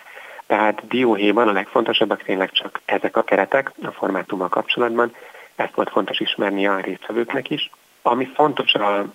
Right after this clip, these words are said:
részvételhez, és ami segített abban, hogy jól sikerülhessenek a viták,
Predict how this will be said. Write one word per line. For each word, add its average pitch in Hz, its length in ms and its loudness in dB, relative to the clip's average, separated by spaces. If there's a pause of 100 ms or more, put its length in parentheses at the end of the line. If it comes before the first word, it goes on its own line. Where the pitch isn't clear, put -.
(140)
részvételhez, 101 1000 2 (200)
és - 200 0
ami 101 440 0 (300)
segített 107 720 -2
abban, 110 240 4
hogy 98 140 -6
jól 95 180 0
sikerülhessenek 117 800 -2
a 120 60 2
viták, 123 460 0